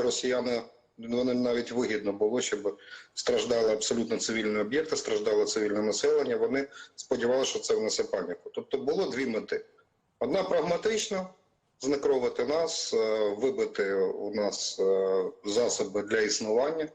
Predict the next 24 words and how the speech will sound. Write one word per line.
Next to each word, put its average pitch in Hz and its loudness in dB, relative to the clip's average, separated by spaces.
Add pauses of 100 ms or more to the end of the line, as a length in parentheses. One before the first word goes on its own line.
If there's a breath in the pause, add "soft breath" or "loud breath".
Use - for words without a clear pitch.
(200)
вони 110 2
цього 113 2
навіть 107 4
не 107 -2
приховують. 110 0 (460 loud breath)
А 110 2
друга — 180 2
навести 151 2
паніку. 131 -2 (800)
Воно 139 4
не 143 2
вдалося, 131 2
цілком 117 -2
очевидно. 123 2 (340 loud breath)
Так, 131 2
постраждали 131 2
об'єкти 123 -2
к-, 117 0
критичної 117 -4
інфраструктури. 131 0
Я 120 2
можу 113 0
послатися 107 0
на 104 -2